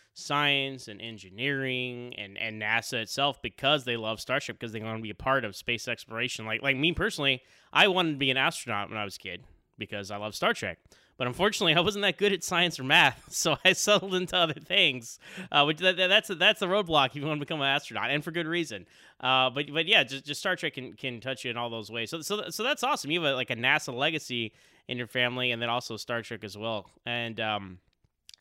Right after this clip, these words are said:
and to that point, you know, so how did you get involved with the, uh, the Lunar Planetary Observers,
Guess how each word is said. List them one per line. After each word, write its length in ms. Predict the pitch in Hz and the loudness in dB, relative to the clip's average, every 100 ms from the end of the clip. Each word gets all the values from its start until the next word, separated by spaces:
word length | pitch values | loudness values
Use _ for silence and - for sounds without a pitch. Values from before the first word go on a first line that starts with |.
| _ | _
and 300 | 143 143 131 | -6 -6 -6
to 100 | - | 2
that 180 | 175 262 | 4 4
point, 300 | - 113 95 _ _ _ _ | 2 -2 -4 _ _ _ _
you 60 | 135 | 2
know, 160 | 143 | 2
so 200 | - 185 - | 4 2 6
how 160 | 226 | 6
did 180 | 339 311 | 6 2
you 120 | 294 | 0
get 160 | 226 226 | 0 0
involved 260 | 214 226 | 4 4
with 140 | 202 202 | 4 -2
the, 200 | 196 185 | 2 6
uh, 140 | 175 | 6
the 80 | 156 | 4
Lunar 320 | 151 208 208 | 2 2 2
Planetary 480 | 151 190 190 190 185 | 2 2 2 2 0
Observers, 640 | 147 160 285 135 101 - | 0 -2 -2 -2 -4 -8